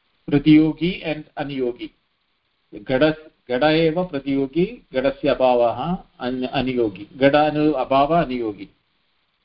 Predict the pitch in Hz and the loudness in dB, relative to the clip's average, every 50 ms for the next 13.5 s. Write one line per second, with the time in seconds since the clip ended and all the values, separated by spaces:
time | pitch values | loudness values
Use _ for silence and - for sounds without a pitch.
0 | _ _ _ _ _ - 135 131 135 151 143 - - _ 165 175 180 208 247 269 | _ _ _ _ _ -4 -2 2 2 2 2 0 -2 _ 0 0 2 2 0 -2
1 | - - _ _ _ 147 135 131 147 143 147 147 147 147 147 147 151 147 147 139 | -4 -8 _ _ _ -12 -8 -4 -2 0 2 2 0 0 -2 0 2 2 2 2
2 | - - - 139 135 151 165 180 - _ _ _ _ _ _ _ _ _ _ _ | -2 -6 -6 -4 -2 -2 -2 -4 -6 _ _ _ _ _ _ _ _ _ _ _
3 | _ _ _ _ - 131 - - 143 151 151 156 151 - 156 156 156 151 147 143 | _ _ _ _ -10 -8 -6 -2 0 2 2 2 2 0 0 2 2 2 0 0
4 | 143 139 - 147 143 147 147 135 - 123 123 143 147 147 147 - - _ 175 160 | -2 -2 -2 -2 -2 -2 -4 -2 0 2 2 4 2 2 0 -4 -4 _ -2 -2
5 | 131 123 127 131 123 - _ - 113 107 123 160 - - _ _ _ _ _ _ | 0 0 0 -2 -2 -4 _ -4 -2 -2 -2 -2 -6 -10 _ _ _ _ _ _
6 | _ _ _ _ _ _ _ _ _ _ _ _ _ _ _ _ _ _ _ _ | _ _ _ _ _ _ _ _ _ _ _ _ _ _ _ _ _ _ _ _
7 | _ _ _ _ _ _ _ _ _ _ _ _ _ _ _ _ 165 175 180 180 | _ _ _ _ _ _ _ _ _ _ _ _ _ _ _ _ 2 2 2 2
8 | 165 160 151 156 - - 185 185 254 139 - - - 147 139 135 143 147 156 156 | 2 2 2 2 0 0 0 0 0 0 -4 -6 -4 -4 -2 2 4 4 4 4
9 | 156 - 127 135 131 123 120 127 147 170 - _ _ _ _ _ _ _ _ - | 4 0 -2 -6 -6 -4 -2 -2 -4 -4 -8 _ _ _ _ _ _ _ _ -4
10 | 143 147 156 170 170 160 151 151 139 127 135 143 165 - - - _ _ _ _ | 0 2 4 4 4 2 0 -2 -6 -6 -6 -6 -8 -8 -10 -16 _ _ _ _
11 | _ _ _ _ _ _ _ - 147 156 170 175 180 175 160 139 139 135 - 135 | _ _ _ _ _ _ _ -6 -2 0 2 4 4 4 2 0 -6 -8 -8 -8
12 | 135 151 190 - _ _ _ _ _ _ _ _ _ _ _ _ _ - - 151 | -8 -8 -10 -12 _ _ _ _ _ _ _ _ _ _ _ _ _ -8 -2 0
13 | 143 147 175 185 180 170 165 - _ - | 2 2 2 4 4 2 0 -2 _ -4